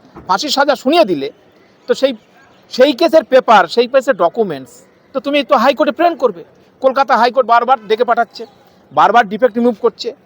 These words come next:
ডিস্ট্রিক্ট জাজকে এখানে স্পেশালি বলেছে যে তুমি দেখো,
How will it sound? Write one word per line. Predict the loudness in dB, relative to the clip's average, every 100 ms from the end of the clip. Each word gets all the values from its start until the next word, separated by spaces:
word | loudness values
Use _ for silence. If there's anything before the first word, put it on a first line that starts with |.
| _ _
ডিস্ট্রিক্ট | -12 -10 -8 -2
জাজকে | 0 0 0 0
এখানে | 0 -2
স্পেশালি | -2 -2 -2 -2
বলেছে | 0 0 0 -4
যে | -8
তুমি | -10 -4
দেখো, | -4 -2